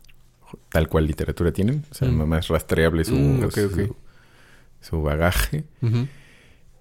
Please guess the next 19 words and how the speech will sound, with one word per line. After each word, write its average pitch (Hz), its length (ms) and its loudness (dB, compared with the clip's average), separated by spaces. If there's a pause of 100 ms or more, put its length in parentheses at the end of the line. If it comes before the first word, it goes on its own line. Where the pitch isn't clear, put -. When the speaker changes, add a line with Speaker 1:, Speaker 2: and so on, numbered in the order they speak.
(140)
Speaker 1:
Y, 73 540 0
pues, - 140 -4
se 92 60 4
vieron 87 260 6
otros, 85 340 0
y 90 60 0
ya 95 240 4
comparativos, 110 920 2
como, 78 680 -2
¿y 90 140 0
estos 85 280 0
qué, 80 540 2
qué, 78 560 0
qué - 80 2
diferencia 82 320 2
había 78 140 2
con 73 160 2
otros? 82 720 2
Y 64 400 -4